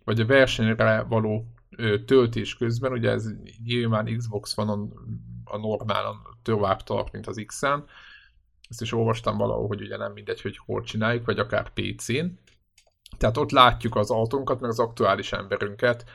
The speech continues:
hogy hogy van fölöltözve. Tehát nem úgy van, hogy soha nem találkozol vele, és nem látod, hanem időnként azért,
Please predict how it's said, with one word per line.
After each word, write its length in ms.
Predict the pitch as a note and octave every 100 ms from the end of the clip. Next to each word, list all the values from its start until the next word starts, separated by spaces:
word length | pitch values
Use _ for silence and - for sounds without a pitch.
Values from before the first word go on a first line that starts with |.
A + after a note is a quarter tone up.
| -
hogy 100 | -
hogy 180 | A#2+ A2+
van 140 | A2
fölöltözve. 540 | G#2 A2 G2 G#2 G#2 G#2
Tehát 200 | A2 -
nem 120 | C#3
úgy 180 | C3+ B2
van, 240 | A#2 A2+
hogy 140 | A#2
soha 280 | A2+ - A#2+
nem 200 | A#2 A2+
találkozol 640 | A#2 A2 G#2+ - A2+ G#2+
vele, 220 | G2+ G2+ G2+
és 140 | -
nem 200 | G#2 G#2
látod, 420 | A#2 C3+ D#3+ D3+ - - - -
hanem 220 | - D3+ D3+
időnként 560 | B2 A2 A2 A2 A2
azért, 500 | A2 G#2 G#2+ A2 -